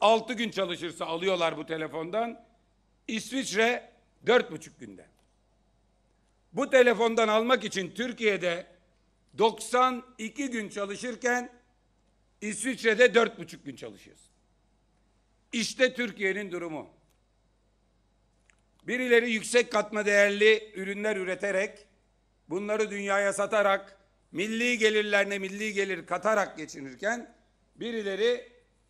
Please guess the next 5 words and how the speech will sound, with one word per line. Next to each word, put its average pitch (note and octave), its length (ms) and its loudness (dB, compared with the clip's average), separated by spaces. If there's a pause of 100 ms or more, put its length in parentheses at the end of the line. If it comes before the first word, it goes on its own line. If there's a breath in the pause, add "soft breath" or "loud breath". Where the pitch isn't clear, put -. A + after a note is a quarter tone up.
(420)
Türkiye'de G3+ 880 2 (640)
ensesine G#3 680 2
bastığım G3+ 680 0
enflasyon G3 760 -2
düş-, - 360 -14